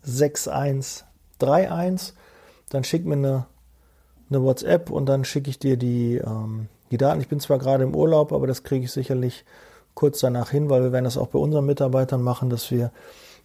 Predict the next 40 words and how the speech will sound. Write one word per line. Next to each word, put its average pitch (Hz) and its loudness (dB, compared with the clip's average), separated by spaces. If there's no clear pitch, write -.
die 127 2
alle 131 2
informieren, 131 2
dass 123 0
wir 123 0
da 117 -2
nochmal 117 -2
Empfehlungen 127 -2
geben, 120 2
wie 123 2
sie 117 -2
sich, 113 -4
ähm, 110 -4
wie 123 2
sie 123 4
die 117 0
Hände 131 2
waschen 123 2
sollen, 117 0
wie 117 0
sie 117 -2
einfach, 110 -6
ähm, 107 -6
den 113 -4
Kontakt - -6
da 110 0
vermeiden. 117 0
Und 117 -2
wenn 135 4
sie 135 2
das 123 0
Gefühl 131 -2
haben, 131 2
sie 123 0
hätten 143 -2
oder 110 -6
haben 143 0
eine 143 2
Erkältung, 139 0
haben 131 -2